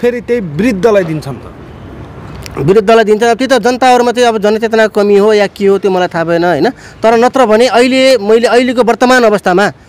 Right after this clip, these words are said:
Speaker 2: जनताहरू धेरै सुशिक्षित भइसकेका छन्, शिक्षित भइसकेका छन्। जनताहरू हिजोका दिनको जस्तो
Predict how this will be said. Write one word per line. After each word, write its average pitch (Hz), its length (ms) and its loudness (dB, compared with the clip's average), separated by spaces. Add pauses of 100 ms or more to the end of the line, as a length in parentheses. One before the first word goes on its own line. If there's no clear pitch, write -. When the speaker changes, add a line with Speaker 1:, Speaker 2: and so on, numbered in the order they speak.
(240)
Speaker 2:
जनताहरू 226 500 2
धेरै 202 260 0
सुशिक्षित 208 360 -8
भइसकेका 180 360 -2
छन्, 220 220 -4
शिक्षित 202 300 -6
भइसकेका 170 460 -4
छन्। 233 160 -4 (320)
जनताहरू 226 460 4
हिजोका 220 380 2
दिनको 220 300 0
जस्तो 202 300 -2